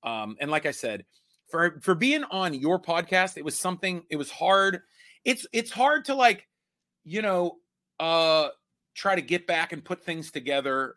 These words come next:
and kind of reinvent your career. And I know I explained that,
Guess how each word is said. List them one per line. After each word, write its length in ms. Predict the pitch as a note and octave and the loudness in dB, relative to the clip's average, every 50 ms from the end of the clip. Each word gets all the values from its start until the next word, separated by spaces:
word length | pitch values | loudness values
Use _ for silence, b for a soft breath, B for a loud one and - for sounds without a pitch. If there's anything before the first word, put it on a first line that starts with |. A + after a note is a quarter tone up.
| _ - | _ -8
and 400 | C3 C3 B2+ B2+ B2 A#2+ B2 - - _ _ - | -8 -6 -4 -6 -6 -6 -10 -14 -16 _ _ -8
kind 180 | - E3+ F3 | -4 -2 -2
of 100 | D#3+ B2 A#2 | -2 -4 -4
reinvent 560 | C3+ D3+ D#3+ E3 D3+ C#3+ B2 C3+ D3 D3 C#3+ | -6 -4 -4 -4 -4 -4 -4 -4 -4 -4 -4
your 160 | D3 C#3 C#3 | -4 -4 -4
career. 480 | C#3 - - A#2 A#2+ C3 C#3+ C#3+ C#3 C3+ | -4 -6 -6 -6 -4 -2 0 0 0 0
And 80 | B2 A#2+ | 0 0
I 80 | A#2+ A#2 | -4 -4
know 180 | B2 C#3 C3+ B2 | -4 -4 -2 -2
I 60 | A#2+ | -2
explained 680 | A#2 A#2+ A#2+ - - - - A#2 A#2+ B2+ C#3 C3 B2 | -4 -4 -8 -12 -12 -14 -10 -6 -4 -4 -2 0 2
that, 180 | B2+ A#2+ A2 | 2 2 0